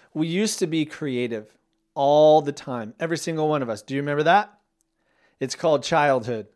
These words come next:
<laughs> Yep. The most beautiful and confusing stage in life of childhood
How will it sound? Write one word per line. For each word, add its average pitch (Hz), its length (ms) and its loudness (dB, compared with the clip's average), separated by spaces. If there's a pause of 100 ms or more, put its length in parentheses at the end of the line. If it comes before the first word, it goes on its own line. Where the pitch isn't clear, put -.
(320)
<laughs> 180 500 2 (480)
Yep. 151 300 4 (240)
The 160 80 -4
most 160 340 2
beautiful 208 840 0 (120)
and 143 160 -8
confusing 175 800 -4
stage 180 420 -4
in 156 140 -2
life 123 580 -6 (440)
of 156 140 -8
childhood 120 640 -4